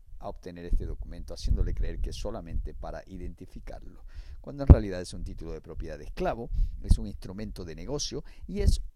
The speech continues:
un contrato en el cual se le quitan todos los derechos naturales, el, la herencia de un pedazo de tierra, como también la herencia de los recursos naturales que son su derecho, pero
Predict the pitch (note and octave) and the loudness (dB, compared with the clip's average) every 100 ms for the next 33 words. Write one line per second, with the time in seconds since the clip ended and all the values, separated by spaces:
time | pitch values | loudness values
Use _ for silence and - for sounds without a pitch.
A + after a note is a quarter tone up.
0 | - - D#3 D3+ A#2+ - F2+ - F#2+ F#2 | -10 -4 -2 -2 -2 -2 -4 -4 -8 -8
1 | F#2+ F#2+ - - - - - - A#2+ - | -6 -6 -4 -6 -4 6 6 6 0 0
2 | - G#2 G2+ G2 - F#2 F2+ F#2+ A#2 G#2+ | -6 -2 0 2 2 0 -2 -4 -2 -2
3 | - C#3+ - C#3+ B2+ C#3 - - - - | -4 -8 -4 -4 2 6 8 6 2 -2
4 | A2+ A2+ G#2 G2+ A2+ G3 G#2+ F#2+ F2+ F2 | -2 -2 -2 -2 0 6 8 8 4 -6
5 | F2+ F2 E2 F#2+ F2+ G2 - - - F3+ | -6 -8 -8 -4 0 0 -2 -12 -12 -8
6 | E3 A#2 G2+ F#2 F2 E2+ - - - G2 | -6 -4 -6 -6 -8 -8 -8 -8 -10 -8
7 | A2 B2 D#3+ - - A#2+ B2 - - - | -4 -4 -4 -6 -6 -2 0 0 -2 -8
8 | - A2+ G#2+ C3 A2+ D3 - - A3 - | -8 -8 -10 -8 -6 -6 -2 -2 -2 -6
9 | C#3+ G2+ B2 - - - - - E3+ F#3 | -6 -4 -6 -8 -14 -12 -8 -4 -4 -2